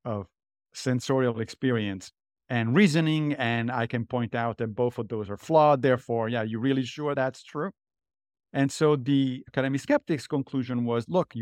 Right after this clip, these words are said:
we should, what makes much more sense is to attribute different degrees of probabilities or likelihood to different beliefs."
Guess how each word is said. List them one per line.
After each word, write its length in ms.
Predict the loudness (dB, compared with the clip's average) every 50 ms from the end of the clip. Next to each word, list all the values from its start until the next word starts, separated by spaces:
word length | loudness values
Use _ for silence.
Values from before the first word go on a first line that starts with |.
| -4
we 120 | -4 -4 -4
should, 240 | -4 -6 -8 -8 -8 _
what 280 | -10 -8 -6 -6 -6 -2
makes 300 | -2 -2 -2 -2 -4 -6
much 220 | -6 -6 -6 -8
more 140 | -8 -8 -8
sense 420 | -4 0 2 2 2 2 0 -2
is 140 | -6 -6 -6
to 140 | -6 -4 -4
attribute 640 | -4 -4 -6 -6 -4 -4 -2 -2 -2 -2 -2 -4 _ _ _ _ _ -4
different 360 | -2 -2 0 0 0 0 0
degrees 340 | -2 -2 -2 -2 -2 -2 -2
of 140 | -2 -4 -4
probabilities 960 | -4 -4 -2 -4 -4 -2 -2 0 0 -2 -4 -6 -12 -20 -20 -20 -20 -20 -20 _ _ _ _ _ _ _ _ _
or 140 | -10 -8 -6
likelihood 640 | -4 -2 -2 -2 -2 -2 -4 -6 -8 -10 -14 -18 -20 _ _ _ _ _ _ _ _ _ _ _
to 300 | -4 -2 0 0 0 -2 -4 -4
different 360 | -4 -4 -2 -4 -6 -6 -6
beliefs." 540 | -6 -6 -8 -8 -10 -12 -16 -18 -20 -20